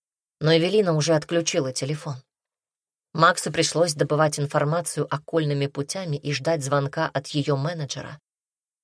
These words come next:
Его последние надежды разбивались одна за другой. Ребёнок действительно был мёртв. Во сне умер. Когда утром Эвелина пришла его будить, он уже был холодный.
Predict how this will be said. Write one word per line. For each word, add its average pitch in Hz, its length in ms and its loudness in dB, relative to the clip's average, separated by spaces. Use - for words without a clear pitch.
Его 165 220 8
последние 185 580 4
надежды 170 640 4
разбивались 170 960 4
одна 156 380 4
за 165 120 0
другой. 143 580 -2
Ребёнок 160 500 4
действительно 151 880 -2
был 147 220 -2
мёртв. 147 500 -6
Во 160 160 6
сне 185 420 -6
умер. 143 400 -6
Когда 135 320 4
утром 147 360 2
Эвелина 139 440 0
пришла 147 380 -2
его 139 200 0
будить, 135 480 -10
он 190 180 4
уже 165 200 0
был 135 240 -2
холодный. 127 800 -4